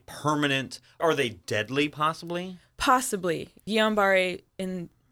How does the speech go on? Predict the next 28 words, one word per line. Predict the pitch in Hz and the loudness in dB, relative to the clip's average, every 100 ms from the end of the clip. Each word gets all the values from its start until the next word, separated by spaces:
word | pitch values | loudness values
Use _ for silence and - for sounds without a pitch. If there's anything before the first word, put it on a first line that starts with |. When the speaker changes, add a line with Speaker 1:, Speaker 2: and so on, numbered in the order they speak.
| - | -14
Speaker 2:
rare | 190 202 208 | 0 4 4
instances, | 190 190 - 180 - 175 175 | 4 -2 -6 -8 -6 -6 -6
can | - 190 185 180 - | -8 -8 -6 -6 -10
lead | - 185 180 | -6 -4 -4
to | - 175 - - | -4 -4 -4 -4
death | - 175 170 - | -2 -2 -4 -6
in | 175 | -4
those | 180 180 | -4 -2
really | 190 180 | 0 0
severe | - 170 175 165 | -2 -2 -2 -2
cases. | 165 170 - - 196 - _ _ _ - | -4 -8 -6 -8 -8 -12 _ _ _ 2
But | 214 202 - - - _ _ _ _ - | 2 2 -4 -10 -12 _ _ _ _ -2
in | 202 190 | 0 2
just, | 226 226 - - - | 2 2 0 -4 -4
without | 196 214 214 - | 0 4 4 4
the | 202 185 - - _ _ | 0 0 -2 -8 _ _
complications, | - 202 190 180 180 170 180 170 190 | -4 -2 -2 -2 -2 -2 -2 -4 -4
Zika | 196 190 | -2 0
virus | 180 170 165 | 2 2 -2
itself | - - 185 165 165 - _ _ _ | -6 -2 0 0 -2 -10 _ _ _
will | 175 190 | 2 2
resolve | 185 170 160 165 | 2 0 0 -2
itself | 170 - 160 156 - _ | -4 -4 -4 -6 -10 _
within | 170 165 165 160 160 160 - - _ - - _ - | -10 -6 -6 -6 -6 -10 -14 -20 _ -20 -20 _ -18
a | 175 175 | -16 -10
week | 170 170 - | -8 -8 -6
to | 175 165 - | -4 -2 -4
a, | - | -8